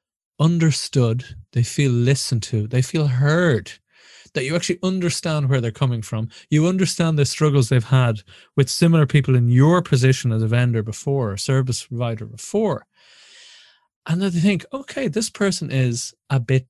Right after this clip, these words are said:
different," right? So that's where you start to grow that, that feeling that they know me,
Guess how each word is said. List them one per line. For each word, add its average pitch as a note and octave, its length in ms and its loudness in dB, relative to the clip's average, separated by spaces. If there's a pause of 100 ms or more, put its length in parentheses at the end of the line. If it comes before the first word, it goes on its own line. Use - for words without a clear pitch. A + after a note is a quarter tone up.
different," - 500 -8 (1200)
right? G3+ 200 -6
So - 120 -6 (100)
that's A3+ 320 -6
where G3+ 80 2
you F3+ 120 0
start D#3+ 360 0
to - 100 -8
grow C#3 360 0
that, B2+ 200 -2 (760)
that C#3 140 2
feeling D3 420 0
that A#2+ 200 -2
they D#3 140 2
know E3+ 260 2
me, E3 540 0